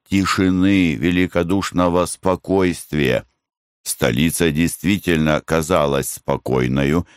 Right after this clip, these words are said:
извне оберегаемая царем, внутри особенным засадным войском, коим предводительствовали бояре, и которое, храня все укрепления от Кремля до Слобод,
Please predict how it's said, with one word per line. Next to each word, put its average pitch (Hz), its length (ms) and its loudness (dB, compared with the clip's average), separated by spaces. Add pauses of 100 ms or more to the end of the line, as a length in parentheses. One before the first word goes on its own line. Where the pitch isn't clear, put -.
(420)
извне 98 540 2
оберегаемая 82 1080 2
царем, 73 640 0 (460)
внутри 135 840 2
особенным 107 880 0
засадным 82 880 0
войском, 76 680 0 (380)
коим 110 480 2
предводительствовали 90 1200 0
бояре, 69 760 0 (360)
и 107 100 2
которое, 101 680 0
храня 95 600 0
все - 300 -2
укрепления 78 1080 0
от - 180 -4
Кремля 76 500 0
до 67 200 -2
Слобод, 65 720 -2